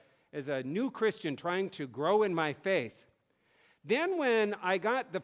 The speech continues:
first church that I was able to serve, I was appointed to be the pastor of the Centralville Church in Lowell, Massachusetts. They had an adult Sunday school class.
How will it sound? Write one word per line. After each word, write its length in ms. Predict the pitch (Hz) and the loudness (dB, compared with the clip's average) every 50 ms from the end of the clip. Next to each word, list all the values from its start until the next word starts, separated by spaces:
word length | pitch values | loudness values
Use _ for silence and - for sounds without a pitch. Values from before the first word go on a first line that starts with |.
| - | -2
first 280 | - 226 220 - - - | -2 -2 -2 -2 -4 -8
church 340 | - 330 392 370 - - - | -8 -6 -6 -6 -6 -8 -8
that 140 | 214 202 175 | -8 -4 -2
I 140 | 175 170 | -2 -2
was 160 | 170 160 135 165 | -2 -4 -4 -4
able 280 | 165 156 139 156 147 | -4 -4 -4 -6 -8
to 180 | - - 160 143 | -8 -8 -12 -12
serve, 480 | - - - 135 147 170 220 233 202 | -12 -10 -8 -4 -2 -2 0 0 2
I 100 | 175 151 | 2 2
was 200 | 156 160 151 131 | 2 0 -2 -4
appointed 600 | 156 143 - - 185 185 196 202 - - 190 156 | -4 -6 -6 -6 -4 -4 -4 -4 -4 -4 -6 -6
to 140 | - - 160 | -6 -8 -6
be 160 | 147 160 165 | -4 -4 -2
the 100 | 160 151 | -2 -4
pastor 580 | 135 - - 156 156 175 190 180 - - 180 165 | -6 -6 -4 -2 0 0 -2 -2 -4 -6 -6 -6
of 120 | 143 120 | -6 -6
the 80 | 127 120 | -8 -12
Centralville 680 | - - 180 208 196 - - 190 180 147 160 156 147 - | -10 -8 -8 -8 -6 -6 -8 -8 -6 -6 -6 -8 -8 -8
Church 500 | - - - 196 196 220 214 214 - - _ _ _ _ _ _ _ _ | -12 -10 -6 -4 -4 -4 -6 -8 -12 -18 _ _ _ _ _ _ _ _
in 260 | - 147 147 139 131 143 | -10 -8 -8 -6 -6 -2
Lowell, 280 | 175 214 247 262 262 | 0 2 4 4 2
Massachusetts. 960 | 240 208 190 185 175 151 - - 165 - - - 214 220 214 - 233 240 - - | 2 0 0 0 0 -2 -6 -10 -12 -10 -8 -6 -6 -6 -6 -6 -8 -8 -6 -4
They 160 | 196 175 156 | -4 -4 -2
had 220 | 156 180 185 190 | 0 -2 -2 0
an 140 | 196 180 170 | 0 -2 -2
adult 360 | 165 147 131 170 180 190 - | -2 -4 -2 -2 -2 -2 -4
Sunday 320 | - - 220 247 254 269 233 | -4 -6 -4 -4 -4 -4 -6
school 320 | - - - 190 180 165 | -6 -6 -4 -4 -4 -4
class. 580 | - - 190 190 190 196 226 254 240 - - | -4 -2 2 4 4 4 4 2 -2 -6 -14